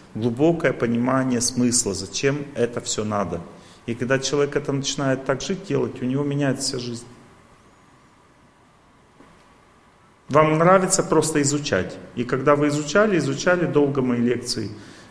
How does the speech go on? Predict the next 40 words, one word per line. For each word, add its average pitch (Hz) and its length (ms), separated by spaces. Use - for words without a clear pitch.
вы 127 100
что-то 139 240
чувствуете, 151 480
что - 240
уже 110 280
изучать 107 520
нечего. 90 380
Потому 117 280
что 117 180
вы 113 120
всё - 220
уже 120 200
знаете. 101 640
То 101 60
есть 95 160
каждое 107 320
моё 107 160
слово 131 340
вам 101 240
известно. 139 500
И 107 280
что - 160
я 110 80
дальше 113 360
скажу, 131 320
вы 160 100
тоже 113 280
уже 107 220
знаете. 85 440
Поэтому 117 380
вы 127 180
и - 20
возмущаетесь, 139 680
вы 127 80
говорите: 120 320
«Олег 131 200
Геннадьевич, 135 300
в - 20
чём 151 160
дело? 98 300